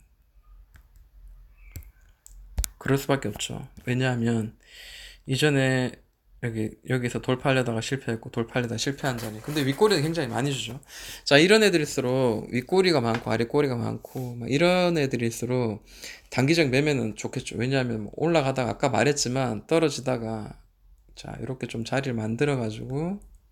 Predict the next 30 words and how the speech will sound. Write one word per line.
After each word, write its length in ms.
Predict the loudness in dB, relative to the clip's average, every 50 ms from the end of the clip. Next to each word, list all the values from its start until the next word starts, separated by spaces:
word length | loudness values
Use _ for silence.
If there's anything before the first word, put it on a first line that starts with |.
| -20 _ -20 -20 _ -20 -20 -20 -20 -16 -8
다시 280 | -6 -6 -6 -6 -2
돌려칠 520 | 2 2 4 4 4 2 0 -2 -6 -8 -10
때, 240 | -12 -12 -12 -12 -12 -16 -20 -20 -20 -20 -20 -16 -8
자, 160 | -2 2 4
요런 220 | 4 6 6 6
구간에서 460 | 4 4 4 4 2 2 0 -2 -4 -6
우리가 320 | -4 -4 -2 -2 -4 -4
좀 320 | -6 -10 -10 -10 -10 -12 -12
숨고르기 540 | -10 -6 -4 -2 0 0 2 2 2 2 2
할 160 | 0 -2 -4
때는 420 | -6 -6 -4 -4 -4 -6 -6 -8 -10
우리가 220 | -8 -8 -6 -6
좀 140 | -6 -8 -8
잡을 300 | -4 0 0 2 0 0
수 100 | -2 -2
있는 160 | -4 -4 -4
거죠. 220 | -4 -6 -8 -10 -14 -18 -20 _ _ _ -20 -20 -20 -18 -10 -2
물론 200 | 2 4 6 6
여기서 300 | 6 6 4 2 0 2
꼭 200 | 0 0 2 4
올라가라는 460 | 4 4 4 4 4 4 2 0 -2 -2
법이 200 | -4 -4 -2 -2
없이 320 | -4 -4 -4 -6 -4 -4
밑으로 320 | -4 -6 -8 -8 -6 -8
이렇게 140 | -8 -6 -4
떨어질 320 | -2 0 0 0 -2 -2 -6
수도 160 | -4 -6 -6
있습니다. 600 | -4 -4 -4 -4 -2 -2 -2 -2 -2 -4 -6 -10 _ -20 -20 -20 -20 -20 -20 -20 -20 -20 -20 -20 -20
어, 100 | -20 -20 -20 -18 -12 -8
그렇지만 640 | -6 -4 -2 -2 -2 0 2 2 2 2 0 -2